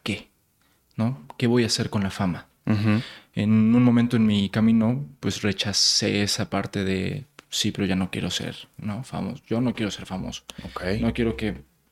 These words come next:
Speaker 1: eh, en un momento yo me siento obligado a tener que ser de cierta forma porque yo soy actor y no debo ser así", ¿no? Y entonces, pues,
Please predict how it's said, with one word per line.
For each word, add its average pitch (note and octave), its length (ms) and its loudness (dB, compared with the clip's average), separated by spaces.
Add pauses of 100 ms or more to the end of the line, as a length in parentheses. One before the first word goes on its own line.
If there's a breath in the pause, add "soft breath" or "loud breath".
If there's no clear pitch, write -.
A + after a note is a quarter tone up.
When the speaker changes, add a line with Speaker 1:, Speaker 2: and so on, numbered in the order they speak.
(120)
Speaker 1:
eh, F#2+ 580 -2
en G2+ 160 0
un A2 60 4
momento A2 360 2
yo G#2+ 120 2
me G#2+ 120 4
siento A2 260 0
obligado G2+ 460 0
a G#2 80 -4
tener G2+ 240 -2
que G#2 120 -4
ser G#2+ 260 0
de G2 100 -2
cierta G#2+ 340 -2
forma A#2 420 0
porque F#2+ 360 -6
yo G#2+ 100 2
soy G2+ 300 -4
actor A#2+ 360 -4
y G#2+ 100 2
no G2 180 0
debo G2 300 -2
ser - 240 -4
así", F#2 400 -4
¿no? B2+ 280 -6 (1300 loud breath)
Y D3 80 4
entonces, E3 440 2
pues, - 520 0